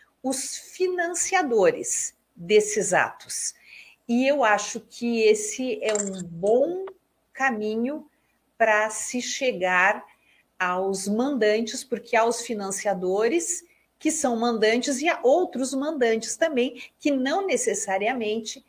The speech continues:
precisam ser financiadores, né? Eles podem ser financiadores de interesses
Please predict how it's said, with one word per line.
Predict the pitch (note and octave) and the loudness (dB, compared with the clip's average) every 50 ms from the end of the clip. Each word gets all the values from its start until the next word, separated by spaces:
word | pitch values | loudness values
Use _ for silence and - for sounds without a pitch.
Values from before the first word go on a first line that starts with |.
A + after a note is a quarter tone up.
| _ _ _ _ _ _ _ | _ _ _ _ _ _ _
precisam | - C#4+ D4+ - - B3+ A3+ A#3 C#4 C4 | -2 -2 -2 0 0 -2 -2 -2 -2 -4
ser | A#3+ - A#3+ A3 G#3+ | -2 0 0 0 0
financiadores, | - - G#3 G3 F#3+ F#3+ F#3 - G#3 F#3+ F3+ E3+ D#3+ D3+ - - - - - - - - _ _ _ | 0 -4 -6 -6 -6 -6 -4 -2 -2 -2 -2 -2 -4 -4 -4 -4 -6 -6 -6 -6 -8 -10 _ _ _
né? | F3 G3+ B3+ D#4 - - - - _ | 0 0 0 0 -2 -8 -18 -20 _
Eles | - G3+ G#3+ A3 A3 - - - - - _ | -2 -2 0 0 -2 -4 -4 -6 -8 -12 _
podem | - A3 G#3 G#3 A3 G#3 | 2 2 2 4 2 -2
ser | G#3 - B3 A#3+ A#3 | -2 2 2 2 2
financiadores | A#3 - C4+ A#3+ A#3+ B3 A#3+ - - B3+ A#3 G3+ G3+ G3+ A3 A#3 B3 D#4 - - - - _ _ _ _ _ - | 2 -2 -4 -4 -4 -4 -4 -4 -2 -2 -2 0 2 4 4 4 2 0 -2 -4 -6 -8 _ _ _ _ _ -12
de | G3 - B3 B3+ B3 B3+ B3+ - _ - | -4 -2 0 0 0 -2 -8 -14 _ 0
interesses | D#4+ F4 E4+ E4+ F4+ F#4 F#4 E4+ C#4 G#3 F#3 F#3 - - - - - - - - - | 0 0 2 2 2 2 2 4 4 4 2 2 0 -4 -4 -4 -4 -4 -6 -8 -12